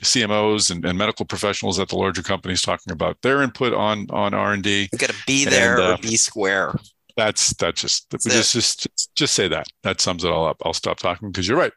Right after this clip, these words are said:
Speaker 2: Yeah.
Speaker 1: If you're not there, then you are
Speaker 2: If you wanna
Speaker 1: square.
Speaker 2: be cool like us, you gotta be there.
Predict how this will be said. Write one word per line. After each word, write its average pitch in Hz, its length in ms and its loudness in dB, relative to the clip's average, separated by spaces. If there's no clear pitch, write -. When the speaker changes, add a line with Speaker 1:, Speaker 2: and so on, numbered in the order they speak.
Speaker 2:
Yeah. 104 140 0
Speaker 1:
If - 460 -18
you're 104 80 2
not 117 180 -2
there, 113 360 4
then 101 160 0
you 95 160 -4
are 95 140 2
Speaker 2:
If - 220 0
you 165 120 2
wanna 180 80 4
Speaker 1:
square. 175 140 2
Speaker 2:
be - 60 -14
cool 151 280 2
like 135 240 2
us, 120 520 0
you 113 120 -4
gotta 120 160 2
be 131 180 2
there. 117 340 0